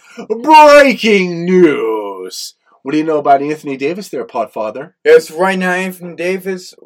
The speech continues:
Speaker 2: um, one of the few, uh, like, one of the featured stars of the Los Angeles Lakers.
Speaker 1: Did you say, uh, future stars?
Speaker 2: Featured.
Speaker 1: Oh. Got it.
Speaker 2: Um, but he's, right now he's out of a calf,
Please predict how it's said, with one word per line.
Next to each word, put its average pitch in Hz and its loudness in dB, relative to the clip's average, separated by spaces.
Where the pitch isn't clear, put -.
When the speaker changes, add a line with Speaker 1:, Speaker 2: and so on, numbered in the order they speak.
Speaker 2:
um, 143 -4
one 190 -4
of 165 -6
the - -20
few, 196 -12
uh, 156 -6
like, 151 -4
one 175 -10
of 160 -16
the 190 -12
featured 180 -14
stars 175 -6
of 151 -4
the 151 -4
Los 160 -4
Angeles 156 -12
Lakers. 160 -2
Speaker 1:
Did 135 -14
you 196 -14
say, 214 -10
uh, 92 -16
future - -20
stars? - -20
Speaker 2:
Featured. 180 -10
Speaker 1:
Oh. - -20
Got - -20
it. - -20
Speaker 2:
Um, 147 -4
but 143 0
he's, 190 -6
right 208 -2
now 196 -4
he's 175 -10
out 185 -2
of - -20
a 151 -6
calf, 185 -8